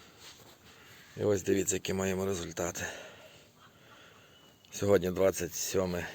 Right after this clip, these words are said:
квітня. Минуло п'ять днів після останнього огляду. Хто слідкує,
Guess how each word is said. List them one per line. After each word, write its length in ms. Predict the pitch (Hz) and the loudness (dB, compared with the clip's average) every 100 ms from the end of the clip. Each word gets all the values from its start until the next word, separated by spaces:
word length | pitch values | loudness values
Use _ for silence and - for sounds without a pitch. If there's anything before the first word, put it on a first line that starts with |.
| - - - - - - - - - - - - - - - - | -14 -20 -20 -20 -20 -20 -20 -20 -20 -20 -20 -20 -20 -20 -12 2
квітня. 480 | 139 147 160 160 156 - - - - - - - - - - | 4 6 6 4 2 -8 -20 -20 -20 -20 -20 -20 -20 -20 -2
Минуло 420 | 107 107 98 95 - - | 2 6 6 4 0 -6
п'ять 260 | - 98 85 | 6 6 6
днів 340 | 95 131 131 - | 6 6 6 2
після 260 | - - 120 | -4 2 2
останнього 540 | 113 120 117 113 113 117 | 4 4 4 4 4 4
огляду. 380 | 113 110 113 - - - - - - - - - - 1077 1077 1077 - - - - - - - - - - - - | 4 2 0 -4 -16 -20 -20 -20 -20 -20 -20 -20 -20 -20 -18 -18 -20 -20 -20 -20 -20 -20 -20 -20 -20 -20 -20 -18
Хто 240 | - 107 | -4 -2
слідкує, 680 | 101 101 101 - 113 120 127 | -2 -2 -4 -2 2 4 2